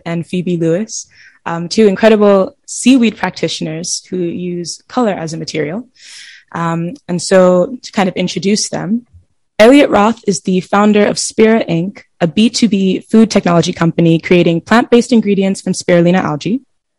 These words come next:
He is a graduate of biomedical engineering from Virginia Commonwealth University, and he is incredibly motivated to solve physiological needs with simple biological design.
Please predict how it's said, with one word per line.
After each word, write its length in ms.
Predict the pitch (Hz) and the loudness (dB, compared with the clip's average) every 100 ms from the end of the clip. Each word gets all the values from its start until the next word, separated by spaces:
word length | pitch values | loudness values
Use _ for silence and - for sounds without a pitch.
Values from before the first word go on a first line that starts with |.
| _ _ _ _ - _ _ | _ _ _ _ -20 _ _
He 260 | 214 202 - | 0 2 2
is 640 | 190 190 185 185 - - _ _ _ - | 4 4 2 0 -6 -18 _ _ _ 2
a 160 | 185 - _ _ | 2 0 _ _
graduate 800 | 175 202 220 202 180 185 - - | 0 4 4 4 6 4 2 -4
of 220 | 175 175 | 0 0
biomedical 540 | - 185 180 180 180 180 | 2 4 4 2 0 0
engineering 680 | 180 - 180 170 165 233 254 | 0 2 2 2 2 0 0
from 280 | - 185 175 | 0 2 2
Virginia 300 | 175 214 240 | 4 6 6
Commonwealth 500 | 202 196 190 185 190 | 4 4 4 2 2
University, 720 | 180 170 160 - 170 247 - _ - | 0 2 0 -2 -4 -4 -8 _ 0
and 400 | 190 190 190 190 | 2 4 2 0
he 180 | 214 | 2
is 100 | 196 | 4
incredibly 520 | 196 180 - 233 233 254 | 2 0 4 4 6 6
motivated 540 | 208 196 190 185 180 | 6 6 4 4 2
to 80 | - | -2
solve 280 | - 180 180 | 0 0 2
physiological 600 | 190 180 180 190 214 220 | 2 4 4 2 2 2
needs 360 | 196 185 185 - | 2 2 0 -2
with 100 | 185 | -4
simple 540 | - 190 190 196 190 - | 0 0 2 4 2 2
biological 600 | 175 170 170 170 170 160 | 0 2 0 -2 -4 -4
design. 480 | 156 147 147 247 | -4 -6 -4 -6